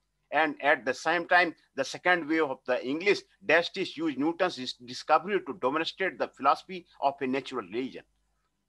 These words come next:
The attacks made against pre-enlightenment magical thinking and the mystical elements of the Christianity were given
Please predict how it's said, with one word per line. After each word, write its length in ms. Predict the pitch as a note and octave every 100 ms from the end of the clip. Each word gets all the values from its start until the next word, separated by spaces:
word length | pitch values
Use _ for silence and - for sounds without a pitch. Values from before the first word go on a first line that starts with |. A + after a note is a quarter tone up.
| _
The 140 | D3 C#3+
attacks 400 | F3+ F#3+ - D3+
made 220 | E3 D#3+ B2+
against 400 | C3 E3+ F#3+ - _ _
pre-enlightenment 800 | F3+ F#3 C#3+ D3+ F#3 F#3 G3+ D3+ - _
magical 420 | C3 F3 D#3 C3+ C3
thinking 500 | - F3+ A3 G3+ - _
and 220 | D3+ D#3+
the 80 | C#3
mystical 440 | C3 E3+ - - D3
elements 500 | C3 D3+ F3+ F#3 -
of 160 | C#3 G#2+
the 60 |
Christianity 600 | - F3 - F#3+ A2+ - _ _ _ _ _
were 160 | D#3+ F3
given 420 | - D#3 G3+ D3+